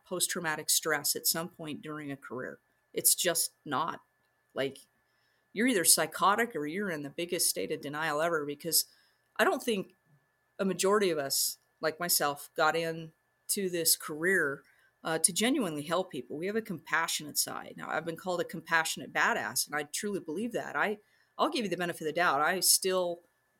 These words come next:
even at the end of my career, was able to see the human being behind everything. And there's a story about Chateau I'll share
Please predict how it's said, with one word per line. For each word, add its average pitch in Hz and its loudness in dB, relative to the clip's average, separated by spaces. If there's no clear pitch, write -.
even 233 2
at 214 2
the 185 2
end 220 4
of 226 2
my 156 0
career, 156 -2
was 147 -2
able 165 0
to 151 -8
see - 0
the 151 -6
human 170 -8
being 139 -8
behind 151 -8
everything. 147 -4
And 147 -10
there's 147 -4
a - -2
story 170 0
about 143 -4
Chateau 151 -6
I'll 131 -8
share 143 -6